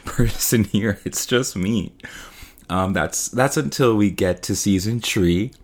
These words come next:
That's until we get to season three and we get some guests going again. So if you wanna learn about season three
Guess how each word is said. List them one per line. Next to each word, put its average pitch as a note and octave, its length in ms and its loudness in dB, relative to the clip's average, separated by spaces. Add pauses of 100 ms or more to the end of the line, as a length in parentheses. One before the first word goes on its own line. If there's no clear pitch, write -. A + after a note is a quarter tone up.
(280)
That's F2 160 -6
until C3+ 320 -2
we C3+ 100 2
get A#2+ 140 0
to A#2+ 100 -2
season G#2 320 0
three G#2 220 -2
and F2+ 80 0
we F#2 100 -2
get F#2 160 -2
some G2 200 -4
guests E2+ 280 -2
going E2 280 -4
again. E2+ 260 -4
So - 320 -6 (400)
if - 80 -18
you A2 100 0
wanna D#3 380 2
learn D#3 480 -2 (320)
about G2 480 -4 (380)
season A#2+ 340 0
three A2+ 460 -2